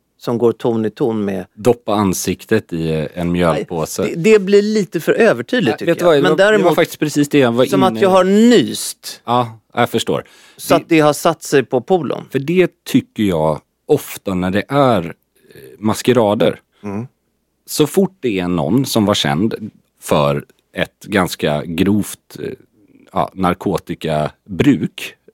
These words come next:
Speaker 2: under, alltså mer eller, du vet, det kan vara allt från Pablo Escobar eller Roy Halston eller vem det nu må vara. Det där överdrivs lite för mycket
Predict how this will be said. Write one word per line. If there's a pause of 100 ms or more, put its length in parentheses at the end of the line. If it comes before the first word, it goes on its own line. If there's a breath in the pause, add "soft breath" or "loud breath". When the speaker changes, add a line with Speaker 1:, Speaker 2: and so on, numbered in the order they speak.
(180)
Speaker 2:
under,
alltså (160)
mer
eller,
du
vet,
det
kan
vara
allt
från (120)
Pablo
Escobar
eller (440 loud breath)
Roy
Halston
eller (100)
vem
det
nu
må
vara. (420 soft breath)
Det
där (100)
överdrivs (240)
lite
för
mycket